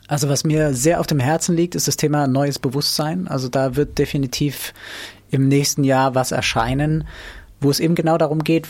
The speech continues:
was macht Bewusstsein mit mir und in welchen Bereichen ist es denn wichtig? Und ich würde behaupten, es sind alle Bereiche, ob es jetzt, äh, die Körpersprache ist, ne, die Entspanntheit oder das Gestresste. Die Ernährung spielt da eine ganz, ganz große Rolle. Ähm,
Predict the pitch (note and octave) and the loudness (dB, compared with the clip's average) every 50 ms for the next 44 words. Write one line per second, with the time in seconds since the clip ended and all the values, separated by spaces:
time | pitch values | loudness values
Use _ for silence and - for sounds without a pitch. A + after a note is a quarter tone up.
0 | - - - C3+ B2 C#3 C3+ C#3 D3 - - D#3 C#3+ - - C#3 B2+ B2 C3+ A#2+ | -10 -12 -12 -10 -8 -4 -2 0 0 0 0 0 -2 -2 -2 -4 -2 0 0 0
1 | - - - B2+ A#2 A2+ A2 A2 A#2+ A#2 A#2+ A#2+ B2+ B2 A#2+ A#2 B2 B2 B2 C#3 | 0 0 0 0 0 0 -2 -2 0 0 0 0 0 -2 -2 0 0 0 0 0
2 | D3 C3 C3 A#2 - A2+ A2 A2+ A#2 C3 C#3 - - E3+ E3 E3+ F3+ - F3 C#3 | 0 -2 -2 -2 -2 -2 -2 -2 -2 -2 -2 -2 -2 0 0 -2 -2 -2 -2 -2
3 | - - C#3+ - - C#3 C3+ C3 D#3 D#3 - - - G#2+ - G2+ - - - - | -2 -2 -2 -2 0 0 2 2 2 0 0 -4 -6 -6 -8 -8 -8 -12 -14 -14
4 | - - - - A#2 A#2+ C3 A#2+ - C#3+ C3+ B2 C3+ B2+ C3 C3 - C3+ A#2+ - | -18 -12 -8 -6 -4 -4 -4 -2 -2 -2 -2 0 0 0 0 0 -2 -2 -2 -2
5 | C3 B2+ B2 B2+ B2+ C3 C#3 B2+ C3 C3+ C3+ D3 D3 - E3 E3 - B2+ C#3 B2+ | -2 -2 -2 -2 -2 -2 0 0 0 0 0 -2 -2 -4 -6 -6 -4 -4 -4 -2
6 | - C3+ B2 - - - - B2 A#2 A2 - B2 - - C#3 - D3 - - C#3+ | -2 -2 -2 -4 -6 -6 -6 -6 -6 -4 -4 -4 -2 -2 -2 -2 -2 -4 -2 -2
7 | C#3 C#3+ C#3+ C#3+ D3+ D3 - - C3+ C3+ C3 C3 B2 B2 A#2+ A#2+ - B2+ B2 A#2+ | -2 0 0 -2 -2 -4 -6 -6 -6 -4 -2 -2 -2 -2 -2 -2 -4 -4 -4 -2
8 | - C#3 C3+ C#3 C#3 C#3 C3+ C3 - A#2+ A#2+ A#2 - A#2+ - - - - - C3+ | -2 -2 -2 0 0 -2 -2 -2 -2 -2 -2 -2 -2 -4 -4 -4 -4 -2 -2 -2
9 | C#3 - - - D#3 D3 - - - - - - - - - C#3+ C3 B2+ A#2+ A#2+ | -2 -2 0 -2 -2 -2 -4 -10 -14 -14 -14 -16 -12 -6 -2 -2 0 2 2 2
10 | B2 C3+ C#3+ D#3 D3+ - - E3 D#3 D3 D3+ C#3+ D3 C#3+ C#3+ C#3+ C#3 - D3 D3 | 2 0 0 -2 -2 -2 0 -2 0 0 0 -2 -2 -2 -2 -4 -2 -2 -4 -4
11 | - - C3+ C3 C#3+ C#3 D3 C3+ - C#3 C#3 D3 D3+ D#3 - - - - - - | -2 -2 0 0 0 0 -2 -2 0 0 0 0 -2 -4 -8 -14 -18 -18 -18 -20
12 | - - - - - C3 C3 C3 B2+ C3 C3 C#3 - | -20 -20 -10 -6 -2 0 0 2 2 0 -2 -4 -6